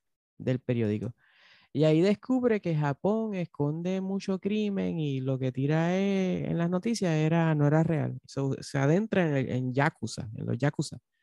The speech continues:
Y tiene ese aspecto la serie. Pero la serie también toca un montón de problemas sociales dentro de Japón. En Tokyo Vice se habla de el machismo, se habla de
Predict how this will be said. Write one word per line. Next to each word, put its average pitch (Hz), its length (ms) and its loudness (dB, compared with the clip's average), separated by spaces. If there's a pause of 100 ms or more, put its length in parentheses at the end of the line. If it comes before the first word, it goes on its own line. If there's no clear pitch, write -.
(1200)
Y 170 160 2
tiene 165 180 6
ese 185 120 2
aspecto 170 360 0
la 135 100 2
serie. 113 360 -4 (140)
Pero 135 160 4
la 131 120 4
serie 131 300 4
también 202 420 2
toca 208 380 2
un 147 100 0
montón 160 320 -2
de 185 120 0
problemas 165 480 2
sociales 196 440 0
dentro 127 340 -2
de 156 120 2
Japón. 107 600 -4 (260)
En 117 180 -6
Tokyo 127 380 -4
Vice 147 340 -2
se 165 40 0
habla 170 460 0
de 147 540 -4
el 127 120 -4
machismo, 180 880 2
se 131 260 -2
habla 143 460 -2
de 135 840 -8